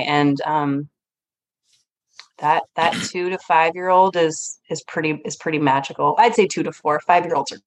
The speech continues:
Speaker 1: kind of a little bit tricky, but, um, those two to four-year-olds are, are just, they're magic.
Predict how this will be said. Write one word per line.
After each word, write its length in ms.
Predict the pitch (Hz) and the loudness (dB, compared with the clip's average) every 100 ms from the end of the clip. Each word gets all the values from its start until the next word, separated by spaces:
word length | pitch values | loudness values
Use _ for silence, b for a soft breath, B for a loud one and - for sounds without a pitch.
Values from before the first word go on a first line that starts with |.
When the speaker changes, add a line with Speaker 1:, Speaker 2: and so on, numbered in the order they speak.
| - | -16
Speaker 1:
kind 380 | - - - - | -14 -12 -14 -14
of 60 | |
a 60 | - | -14
little 240 | - - | -14 -12
bit 120 | - - | -12 -12
tricky, 280 | - - - | -14 -14 -8
but, 120 | - - B B B B | -8 -8 B B B B
um, 340 | 208 165 143 - | 4 4 0 2
those 220 | 208 208 | 2 2
two 140 | - 196 | -2 -2
to 100 | 165 | 0
four-year-olds 520 | 165 170 160 156 151 | -4 0 2 2 0
are, 200 | 156 147 143 _ _ | -2 -2 -4 _ _
are 120 | 165 | -6
just, 420 | 160 151 - - - | -6 -8 -10 -16 -8
they're 120 | 190 | -2
magic. 640 | 202 208 285 143 139 - | 2 2 4 2 -2 -6